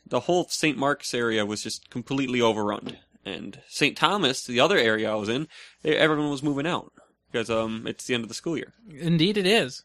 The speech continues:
Speaker 1: So
Speaker 2: Speaking of the end of the school
Speaker 1: Yeah.
Speaker 2: year, it's
Speaker 1: I think
Speaker 2: also the end of my school year.
Speaker 1: You, you finally done?
Speaker 2: Yeah, I'm finally done with all
Speaker 1: How, how many
Speaker 2: four.
Speaker 1: midterms do you have left?
Speaker 2: Zero midterms
Speaker 1: Zero
Speaker 2: left.
Speaker 1: midterms left?
Speaker 2: Zero
Speaker 1: Glad
Speaker 2: midterms.
Speaker 1: to hear that.
Speaker 2: No more midterms, no more finals. Finally done with all of them.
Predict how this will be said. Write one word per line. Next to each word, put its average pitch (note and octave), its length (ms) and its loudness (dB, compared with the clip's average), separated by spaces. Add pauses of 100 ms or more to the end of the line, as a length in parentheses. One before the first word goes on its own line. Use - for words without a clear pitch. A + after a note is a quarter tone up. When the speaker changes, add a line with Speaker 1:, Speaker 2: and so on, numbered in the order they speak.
(140)
Speaker 1:
So A2 360 -4
Speaker 2:
Speaking A#3 360 2
of F3 80 4
the - 160 -6
end E3+ 240 0
of D3+ 60 2
the C#3+ 100 -2
school G3+ 220 0
Speaker 1:
Yeah. A#3 60 2
Speaker 2:
year, C#3+ 160 0 (260)
it's - 80 -20
Speaker 1:
I - 40 -14
think E3+ 80 4
Speaker 2:
also F#3 180 4
the F3+ 100 4
end F#3 140 0
of E3+ 60 -2
my G#3 160 4
school C#3 280 -4
year. - 180 -14
Speaker 1:
You, - 260 -4
you - 320 -12
finally C3 320 6
done? E3+ 260 0 (100)
Speaker 2:
Yeah, A3+ 140 8
I'm D#3+ 180 8
finally F3+ 280 2
done F3 140 2
with F3 220 0
all E3+ 160 6
Speaker 1:
How, C3+ 100 10
how D3 120 10
many - 100 8
Speaker 2:
four. D#3 80 6
Speaker 1:
midterms C#3+ 320 2
do A2 60 0
you G#2+ 60 0
have G#2 60 -4
left? - 220 -8 (100)
Speaker 2:
Zero A#3+ 420 6
midterms G3+ 540 2
Speaker 1:
Zero D3+ 280 6
Speaker 2:
left. E3+ 200 2
Speaker 1:
midterms F3 200 2
left? F3+ 120 4
Speaker 2:
Zero A3 560 8
Speaker 1:
Glad F#3+ 280 -2
Speaker 2:
midterms. B2+ 260 6
Speaker 1:
to C3 60 2
hear A#2+ 160 2
that. A#2 160 -8 (260)
Speaker 2:
No F3+ 160 6
more B3 140 8
midterms, A3 680 4
no F#3+ 80 -2
more G3 140 0
finals. F#3 540 2
Finally E3+ 320 2
done E3 160 4
with E3 100 -2
all D#3 420 2
of D#3 100 -8
them. D3 420 2